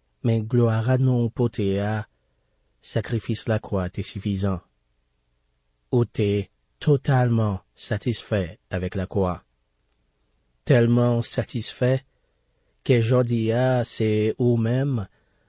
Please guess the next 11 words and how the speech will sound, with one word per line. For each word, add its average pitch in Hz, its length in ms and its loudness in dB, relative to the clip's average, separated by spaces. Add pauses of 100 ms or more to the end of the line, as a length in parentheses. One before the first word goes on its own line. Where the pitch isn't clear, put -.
(180)
moun 135 460 4
qui 98 200 -4
pas 101 200 -4
qu'à 107 160 -4
garder 107 480 -2 (100)
péché 104 540 0
a, 110 200 -2 (600)
qu'a 107 200 -2
invité 113 720 0 (360)
péché 120 600 2
a 139 180 -2